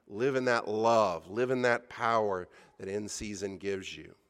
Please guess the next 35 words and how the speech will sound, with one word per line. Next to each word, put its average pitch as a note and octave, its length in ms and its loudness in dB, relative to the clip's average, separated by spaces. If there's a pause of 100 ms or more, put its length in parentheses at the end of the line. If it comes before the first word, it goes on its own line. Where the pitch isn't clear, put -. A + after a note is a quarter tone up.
(1200)
But C#3+ 100 0
when G#3 120 6
he F4+ 60 2
gets F4+ 220 -4
to B3 120 -14
chapter A#3+ 400 2
three G#3 340 2
and D#3+ 160 2
four, G2 640 0 (1200)
he's G3+ 220 -4
talking D#4+ 440 2
mostly F3 680 2
about A#2+ 420 6
out-of-season F#2 880 0
faith. D#2+ 400 -14
What's D#3+ 380 -6
it B3 160 -6
like E3+ 500 2
to C3+ 140 -8
live B2 680 0 (400)
when A2+ 140 -8
your A2 140 -4
faith A#2+ 500 -6 (100)
isn't C3 380 -4
working G2+ 420 -6
so - 240 -8
well F2 220 -4
or E2+ 140 -4
doesn't G2+ 340 -6
feel A#2+ 320 -2
like F#2 240 -4
it's - 180 -12
working D#2 380 -14
so - 240 -18
well? D2+ 380 -20